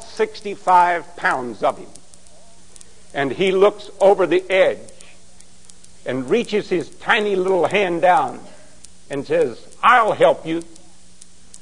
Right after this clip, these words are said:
And he looks at the midget. And then he looks at the root.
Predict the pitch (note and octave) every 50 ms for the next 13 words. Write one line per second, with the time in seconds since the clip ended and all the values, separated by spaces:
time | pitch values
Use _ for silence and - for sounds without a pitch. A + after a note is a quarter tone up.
0 | - - - - - - A2 G2+ B2 C3 D3+ F3 E3+ E3 F3+ F3 - - - -
1 | - - - - - - - C#3+ - - B2 C#3+ E3 F3+ D#3+ - - - - -
2 | - - - - - - - - - - - - - - - - - - - -
3 | - C3+ C3+ B2+ D3 D#3+ D3 D3+ D3+ C#3+ D3 F3 F3+ F3+ - - E3 C#3 - -
4 | C#3 C3+ C#3+ E3+ F3+ D3+ A#2+ -